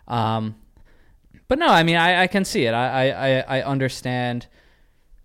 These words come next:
the idea that, you know, are, are these people really working for the things that they're getting?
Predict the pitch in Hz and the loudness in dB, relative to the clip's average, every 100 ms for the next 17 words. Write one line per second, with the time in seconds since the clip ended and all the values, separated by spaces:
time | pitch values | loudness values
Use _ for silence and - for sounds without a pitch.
0 | - 120 117 113 113 113 110 107 117 113 | -16 -8 -6 -4 -4 -4 -6 -8 -6 -6
1 | 110 113 110 107 107 101 101 - _ _ | -4 -6 -4 -4 -4 -4 -6 -10 _ _
2 | _ _ 123 110 98 - - 113 107 - | _ _ -12 -10 -10 -10 -6 -4 -4 -10
3 | _ _ _ - 127 120 - 127 123 117 | _ _ _ -4 -4 -4 -6 -6 -4 -4
4 | 117 113 104 113 - 110 - 113 110 107 | -2 -4 -4 -6 -6 -10 -8 -8 -8 -10
5 | - 107 107 107 104 104 104 95 - 117 | -10 -10 -8 -12 -10 -12 -12 -14 -14 -18